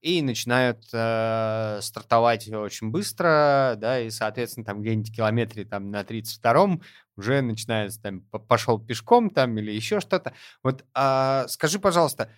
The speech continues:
вот, э, профессиональные спортсмены, когда вы обсуждаете тактику со своим тренером,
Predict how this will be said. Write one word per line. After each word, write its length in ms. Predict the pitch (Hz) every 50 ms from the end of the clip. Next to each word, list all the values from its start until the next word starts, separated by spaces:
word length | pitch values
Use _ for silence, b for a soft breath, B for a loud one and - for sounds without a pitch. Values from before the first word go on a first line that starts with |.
| b b _
вот, 260 | 127 127 - - _ _
э, 380 | 113 131 127 127 127 131 131 123 117 - _ _ _ _ _ _ _ _ _ _ _ _ _ _ _ _ _ _ _ _ _ _
профессиональные 560 | - 135 131 - 160 170 170 170 160 147 135
спортсмены, 640 | 113 - - 135 127 - - 143 139 123 104 92 - _ _
когда 280 | - 117 117 127 165 170
вы 160 | 147 151 143
обсуждаете 580 | 139 143 - - 113 107 123 117 110 107 110
тактику 460 | 110 110 110 107 110 110 - - - 95
со 120 | - -
своим 300 | - - - 107 104 101
тренером, 480 | 95 - 110 107 104 98 90 87 82 -